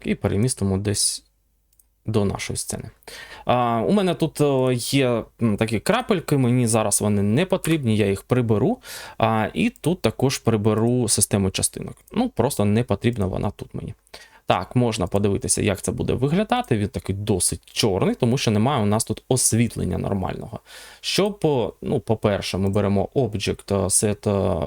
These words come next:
Origin, Origin to Geome-, Geometry. А, так, і розмістимо його, ну, десь, напевно, ну, давайте ось так, поки що ось сюди.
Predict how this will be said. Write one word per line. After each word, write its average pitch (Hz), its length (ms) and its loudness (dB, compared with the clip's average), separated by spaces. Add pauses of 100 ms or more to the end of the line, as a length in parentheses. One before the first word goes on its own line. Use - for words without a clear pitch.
(100)
Origin, 95 680 0 (160)
Origin 101 480 0
to - 220 -4
Geome-, 87 500 -2
Geometry. 110 580 0 (440)
А, 110 240 0
так, - 360 -4
і 240 220 0 (140)
розмістимо 110 720 0
його, 110 460 -2 (100)
ну, 254 140 -2
десь, 117 400 -2
напевно, 87 480 -4 (420)
ну, 185 120 0
давайте 90 380 -2
ось - 140 -8
так, - 300 -16
поки - 260 -2
що - 200 -4
ось - 100 -6
сюди. - 220 -8